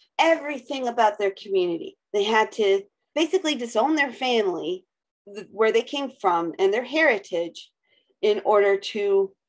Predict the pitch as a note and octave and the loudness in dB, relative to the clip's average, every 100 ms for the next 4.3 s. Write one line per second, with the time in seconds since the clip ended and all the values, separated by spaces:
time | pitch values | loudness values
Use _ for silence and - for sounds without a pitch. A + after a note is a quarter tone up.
0 | _ - A#3 A3+ G3 G#3+ G#3+ G#3 G3 F#3 | _ 0 2 2 2 2 4 4 4 2
1 | - F#3 F#3 F3 E3+ E3+ _ _ - F#3+ | -2 0 2 2 0 -6 _ _ -4 -2
2 | F3+ E3 D#3+ F#3+ F3 F#3+ F#3 - _ _ | -2 -4 -2 0 2 4 2 2 _ _
3 | - G3+ E3+ E3+ D#3+ D#3+ D#3 - E3+ F#3 | -6 -2 -2 -2 -4 -4 -6 -8 0 0
4 | F3 - - | 0 -6 -12